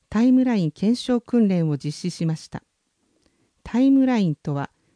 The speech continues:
災害発生時に的確に対応するための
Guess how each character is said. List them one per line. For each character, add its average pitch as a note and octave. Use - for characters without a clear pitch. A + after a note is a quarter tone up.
災 B3+
害 C4
発 A#3
生 A3+
時 E3
に D3+
的 -
確 A3
に G#3
対 G3+
応 G3
す -
る F3+
た F3
め E3
の D3